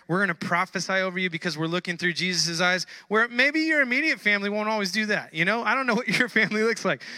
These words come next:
but kingdom family isn't gonna be immediate family. And I think a lot of times we put a pressure of immediate family on kingdom family, and then we're completely disappointed 'cause people aren't chasing us everywhere we go. Well, when there's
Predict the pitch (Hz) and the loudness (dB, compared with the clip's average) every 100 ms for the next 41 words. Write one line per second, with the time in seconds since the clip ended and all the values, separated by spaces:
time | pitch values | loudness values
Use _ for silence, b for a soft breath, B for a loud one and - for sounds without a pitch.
0 | B - 214 240 269 285 254 285 285 302 | B -4 0 0 2 0 0 2 2 2
1 | 302 - 233 254 226 247 240 190 247 240 | -2 2 2 2 0 0 0 0 0 0
2 | 190 196 220 220 220 - 233 240 175 131 | -2 0 0 0 -2 0 2 2 0 -6
3 | B B 185 190 240 214 208 220 214 226 | B B 0 0 0 0 2 2 2 0
4 | 196 202 - 208 - 220 233 - 208 165 | 0 0 -2 -6 -2 0 2 2 0 0
5 | 180 214 220 208 - 196 190 190 185 233 | 0 0 2 0 0 0 2 -2 0 -4
6 | 240 208 196 185 190 185 185 202 202 196 | -4 -4 0 0 0 -2 0 -2 0 -2
7 | 185 175 226 233 226 202 190 185 202 220 | -2 -4 -2 -2 -2 -2 -2 -4 -2 -2
8 | 208 190 175 - 208 202 202 202 - 214 | -2 -2 -4 -4 -4 0 0 0 0 -2
9 | 190 196 175 202 196 196 190 180 180 185 | -2 -4 -2 -2 0 0 0 0 0 0
10 | 135 B B B B 190 214 196 220 220 | -2 B B B B -2 -2 0 0 2